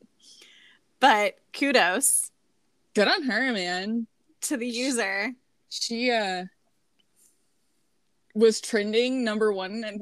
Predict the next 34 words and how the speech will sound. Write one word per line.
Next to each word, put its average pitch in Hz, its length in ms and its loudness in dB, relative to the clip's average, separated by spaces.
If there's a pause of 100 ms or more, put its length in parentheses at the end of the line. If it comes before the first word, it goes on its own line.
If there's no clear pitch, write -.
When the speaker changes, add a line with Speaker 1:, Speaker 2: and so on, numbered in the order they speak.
Speaker 2:
<laughs> - 100 2
on, 226 160 8 (960)
on 254 140 4
the 247 80 2
U 208 220 4
S 269 340 4
Twitter, 254 460 -4 (100)
so. 240 300 -2 (220)
<laughs> 254 240 -6
Speaker 1:
Yes. 247 540 6 (760)
Somebody 254 640 -2
mentioned 247 540 -4
it 233 320 -6
on 208 340 -4
Weverse, 220 800 -8
and 226 100 -6
R 202 180 -8
M 202 200 -10
commented. 208 840 -4
Of - 440 -20
course, 277 160 6
Speaker 2:
Very 233 220 6
confused. 190 720 -2 (200)
Speaker 1:
so 247 300 4
confused. 208 680 -2 (120)
And 226 500 0
apparently 233 560 -10
the 208 340 -6
person 220 400 -4
must 202 220 -6
have 214 100 -4
used 196 420 -4
a 202 60 -6
translator, 254 800 0